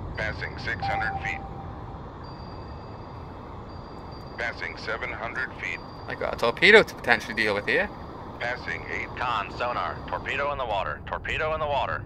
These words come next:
Speaker 3: bearing zero three seven.
Speaker 2: There it is.
Speaker 1: Passing one thousand feet. Con, knuckle formed.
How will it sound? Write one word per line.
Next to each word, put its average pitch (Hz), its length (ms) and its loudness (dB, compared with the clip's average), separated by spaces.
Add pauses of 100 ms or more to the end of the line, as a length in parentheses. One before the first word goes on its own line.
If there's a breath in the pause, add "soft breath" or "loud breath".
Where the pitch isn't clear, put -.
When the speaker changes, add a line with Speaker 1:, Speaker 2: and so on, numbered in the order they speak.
Speaker 3:
bearing 110 540 2
zero 139 400 2 (140)
three 139 420 0 (160)
seven. 135 640 0
Speaker 2:
There 113 280 10
it 151 80 12
is. 170 340 10 (880)
Speaker 1:
Passing 107 500 -4
one 107 220 -2
thousand 117 500 -2
feet. 95 200 -4 (580)
Con, 90 460 -2
knuckle 110 360 -2
formed. 92 360 -2